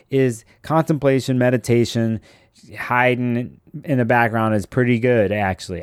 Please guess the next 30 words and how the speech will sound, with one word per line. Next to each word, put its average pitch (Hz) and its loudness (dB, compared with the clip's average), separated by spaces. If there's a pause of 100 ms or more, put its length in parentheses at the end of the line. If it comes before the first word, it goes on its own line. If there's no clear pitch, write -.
(120)
I 131 4
know 147 0
all 123 2
of 131 0
you 127 0
can't 95 -4
do 98 -2
that. 220 -4 (520)
And, 131 0 (140)
you 156 -2
know, 120 0 (200)
understood. 151 0
So 143 0
know 147 0
that 135 0
if 123 -4
you 135 -2
have 127 0
to 143 0
have 127 0
certain 123 -6
interactions 123 0
and 101 -6
stuff, 113 -2
that 110 -4
to - -12
take - -4
it 131 0
really 131 0
slow 123 0